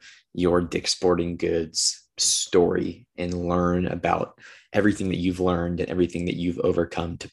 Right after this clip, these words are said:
put you in the position to where you are now. I know I took away some things, and I'm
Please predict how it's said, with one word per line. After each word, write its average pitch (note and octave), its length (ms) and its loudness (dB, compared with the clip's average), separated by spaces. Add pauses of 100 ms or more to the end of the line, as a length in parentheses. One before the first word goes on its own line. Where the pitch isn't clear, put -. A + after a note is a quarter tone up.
put - 160 0
you F2 180 0
in F2 80 0
the E2+ 60 -2
position E2+ 540 -2
to - 140 -2
where E2 480 6 (280)
you F2+ 380 2
are - 180 0
now. G1+ 640 -2
I F#2 100 2
know F#2 200 2
I F#2 140 2
took - 220 -2
away F2 200 2
some F2 200 0
things, E2+ 440 -2
and E2+ 100 -2
I'm F2 180 -4